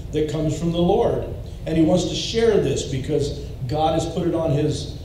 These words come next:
on his heart that he needs to share. Well, the first thing he, the, the, the Lord, the angel of the Lord told him to do was share to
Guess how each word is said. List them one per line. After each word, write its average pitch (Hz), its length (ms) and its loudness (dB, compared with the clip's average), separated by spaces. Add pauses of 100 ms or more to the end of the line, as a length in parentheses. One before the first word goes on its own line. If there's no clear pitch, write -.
(100)
on 147 140 -2
his 135 320 -2
heart 175 380 0
that 135 80 -2
he 147 160 -2
needs 147 260 -2
to 135 60 -6
share. 190 340 0
Well, 131 160 -2
the 135 60 -6
first - 340 -2
thing 196 160 2
he, 160 400 0 (400)
the, 139 300 2
the, 131 280 0
the 143 80 -4
Lord, 160 560 0
the 143 120 -2
angel 165 300 0
of - 40 0
the 143 60 2
Lord 151 500 0
told 156 260 -2
him 135 120 0
to 123 100 -2
do 208 180 0
was 143 160 2
share 170 460 0
to 165 340 0